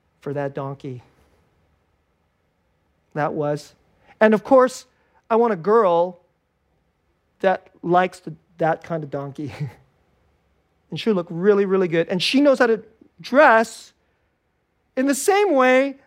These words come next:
that, I mean, you can't dress, in, like, you can't get your clothes from Goodwill. Are you gonna, are you gonna shop at Target and then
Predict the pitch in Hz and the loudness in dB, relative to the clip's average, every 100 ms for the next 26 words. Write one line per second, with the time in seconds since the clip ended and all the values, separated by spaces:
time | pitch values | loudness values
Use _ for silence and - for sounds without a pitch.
0 | _ 233 240 - 302 311 392 427 440 403 | _ -2 -2 -2 0 0 -2 -2 -2 -2
1 | 208 - 254 269 269 240 233 214 208 415 | -6 -4 2 2 0 -8 -4 -4 -4 -2
2 | 480 415 415 415 254 254 269 220 - 233 | -2 -2 -4 0 2 2 2 -6 -2 -2
3 | 202 214 262 392 494 - _ _ _ _ | 0 2 2 2 0 -6 _ _ _ _
4 | _ _ _ _ _ _ - 339 415 220 | _ _ _ _ _ _ -4 0 2 0
5 | - - 294 466 - - 311 254 - - | -4 -4 -2 0 -2 2 2 2 -8 -2
6 | 233 233 320 381 - - _ _ _ 233 | 0 2 0 -4 -8 -20 _ _ _ -4
7 | 254 285 311 | 0 0 0